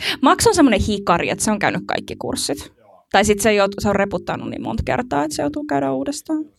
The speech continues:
Speaker 2: Sopis kyllä kuvaa hyvin.
Speaker 1: Tota, ö, sitten toi... Siellä oli, oli semmosia muutamia, Lintusen Tiina oli siellä myös.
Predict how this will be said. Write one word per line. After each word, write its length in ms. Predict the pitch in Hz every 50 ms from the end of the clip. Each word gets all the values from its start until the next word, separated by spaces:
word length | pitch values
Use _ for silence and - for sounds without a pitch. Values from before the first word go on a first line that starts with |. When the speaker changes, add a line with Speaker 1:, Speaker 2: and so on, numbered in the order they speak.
| _ _ _ _ _ _ _ _
Speaker 2:
Sopis 360 | _ _ - _ - _ _
kyllä 180 | _ 107 101 104
kuvaa 400 | _ - 107 101 87 85 80 85
hyvin. 160 | - 127 - - - - - - - - - - - - - -
Speaker 1:
Tota, 440 | 262 240 254 254 247 240 240 240
ö, 40 | 240 - - 240 240 240 240 240
sitten 400 | 240 226 311 302 302 311 294 269
toi... 440 | 254 269 262 254 254 254 247 247 247 254 254 247 247 - - - - _ _ _ _ _ _ _ - _ _ _
Siellä 240 | - 311 339 349 392
oli, 220 | 403 403 403 330
oli 220 | - 339 370 370 349
semmosia 480 | 349 330 311 302 302 - 285 285 277 262 254
muutamia, 500 | 254 277 302 294 302 285 254 240 226 220 214 - - 226 - - - - -
Lintusen 580 | 320 381 440 427 359 - 277 262 262 254 254 247
Tiina 440 | 339 330 302 196 143 - - -
oli 240 | - 64 60 52 -
siellä 360 | - - - - - - -
myös. 480 | - - - - - - 240 - - -